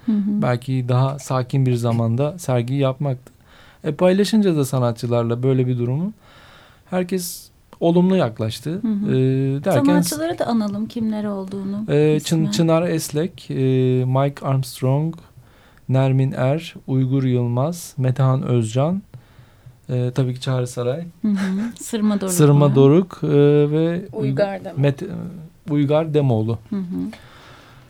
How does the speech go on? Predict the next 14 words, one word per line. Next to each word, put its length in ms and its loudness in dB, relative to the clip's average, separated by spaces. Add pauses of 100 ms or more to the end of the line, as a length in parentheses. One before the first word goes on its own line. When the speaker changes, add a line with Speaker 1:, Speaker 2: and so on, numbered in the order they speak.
(100)
Speaker 2:
Yani 180 2
paylaşınca, 920 4
e, 60 2 (1160)
olumlu 500 4 (200)
dönüşler 400 2
oldu. 360 0 (160)
Derken 320 0
sergi 360 0
kendi 320 2
içinde 600 0
hani 160 -2
organik 500 -2
bir 100 0
şekilde 480 -2